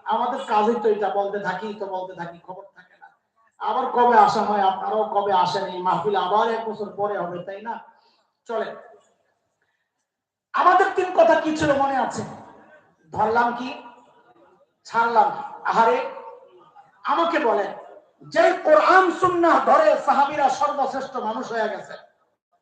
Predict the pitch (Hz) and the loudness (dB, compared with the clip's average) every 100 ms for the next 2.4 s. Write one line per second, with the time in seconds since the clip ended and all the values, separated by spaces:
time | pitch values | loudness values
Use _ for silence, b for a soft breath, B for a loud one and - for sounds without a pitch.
0 | _ _ _ - 254 - 226 226 226 220 | _ _ _ -12 -12 -10 -8 -8 -6 -8
1 | 226 220 220 202 208 185 - 214 214 190 | -8 -6 -2 0 0 -2 -4 -10 -10 -12
2 | 202 214 240 208 | -10 -10 -10 -16